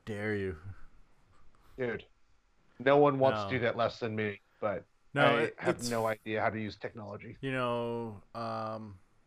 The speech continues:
Speaker 1: if your phone ever does die, you can always charge it up and we can just get your phone call in or something.
Speaker 2: But then I'm just gonna be staring at nothing.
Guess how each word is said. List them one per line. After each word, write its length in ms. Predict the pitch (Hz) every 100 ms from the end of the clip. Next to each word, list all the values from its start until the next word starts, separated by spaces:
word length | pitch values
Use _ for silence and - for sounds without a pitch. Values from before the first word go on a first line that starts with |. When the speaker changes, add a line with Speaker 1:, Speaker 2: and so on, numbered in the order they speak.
| _ _ -
Speaker 1:
if 160 | 131 -
your 100 | 127
phone 300 | - 131 120
ever 240 | 110 101
does 300 | 95 98 85
die, 340 | - 95 92 95 95
you 80 |
can 160 | 92 95
always 640 | 92 101 104 98 - - - - _ _ _ _
charge 300 | - 101 92
it 120 | 95
up 180 | 95 98 -
and 280 | 95 95 98
we 100 | 95
can 160 | -
just 200 | 98 90
get 220 | - 98 -
your 80 | -
phone 220 | 95 95 -
call 260 | 90 85 85
in 80 | 90
or 80 |
something. 440 | 90 - - - 98 95 _ _ _ _ _ _ _ _ _ _ _ _ _ _ _ _ _ _ _ _ - - -
Speaker 2:
But 100 | 151
then 120 | 165
I'm 100 | 156
just 160 | 156 -
gonna 140 | 160
be 120 | 151
staring 920 | - - - - - 165 165 160 151
at 160 | 139 120
nothing. 520 | 139 156 147 131